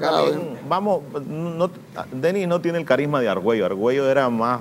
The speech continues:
Speaker 2: más
Speaker 1: Por
Speaker 2: popular,
Speaker 1: eso,
Speaker 2: más con
Speaker 1: por,
Speaker 2: la gente.
Speaker 1: es que, es que eso
Speaker 2: Pero,
Speaker 1: mismo influye. Porque
Speaker 2: sí,
Speaker 1: vos te-,
Speaker 2: pero
Speaker 1: por ejemplo, yo te puedo poner otro caso. A-, Argüello,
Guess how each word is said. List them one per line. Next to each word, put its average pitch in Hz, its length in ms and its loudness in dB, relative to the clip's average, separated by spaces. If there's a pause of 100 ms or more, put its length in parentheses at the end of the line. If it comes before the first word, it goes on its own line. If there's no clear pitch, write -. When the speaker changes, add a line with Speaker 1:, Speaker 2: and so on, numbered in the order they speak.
Speaker 2:
más 120 140 0
Speaker 1:
Por 127 120 2
Speaker 2:
popular, 175 140 6
Speaker 1:
eso, - 120 4
Speaker 2:
más 190 180 8
con 190 100 0
Speaker 1:
por, 147 160 6
Speaker 2:
la 117 100 0
gente. 135 400 0
Speaker 1:
es 127 120 0
que, 151 340 4
es 156 60 2
que 175 80 6
eso 185 120 6
Speaker 2:
Pero, 214 40 4
Speaker 1:
mismo 214 220 6
influye. 185 520 6
Porque 156 160 2
Speaker 2:
sí, 151 60 6
Speaker 1:
vos 160 140 4
te-, 202 60 4
Speaker 2:
pero 156 220 6
Speaker 1:
por 175 100 8
ejemplo, 233 220 6
yo 202 60 4
te 220 60 4
puedo 220 200 4
poner 208 240 2
otro 190 200 2
caso. 147 360 4
A-, 127 80 2
Argüello, 180 720 4